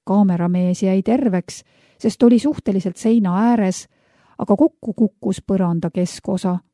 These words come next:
Kellel on huvi seda salvestust oma silmaga üle vaadata,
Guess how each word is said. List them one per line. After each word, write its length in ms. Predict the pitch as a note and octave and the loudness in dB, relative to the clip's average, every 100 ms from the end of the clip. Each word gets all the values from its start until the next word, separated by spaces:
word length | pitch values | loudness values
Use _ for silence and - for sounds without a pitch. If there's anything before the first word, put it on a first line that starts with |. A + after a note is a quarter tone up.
| _ _ _ _ _ _ _ _ | _ _ _ _ _ _ _ _
Kellel 280 | - G3 F#3+ | -2 2 2
on 180 | F#3+ E3+ | 2 2
huvi 260 | G#3+ A3+ F3+ | 2 2 0
seda 280 | G3+ F#3 | -2 -4
salvestust 680 | F3+ G#3+ A3 F#3 - F#3 - | -2 0 2 0 -2 -6 0
oma 240 | G#3+ A3 F#3 | 4 4 4
silmaga 520 | A3 G#3+ F3+ F3 F3+ | 2 2 2 2 4
üle 240 | A#3 A3 | 4 4
vaadata, 560 | F#3 F#3 F#3 F3 - F#3 | 2 0 0 -4 -4 -4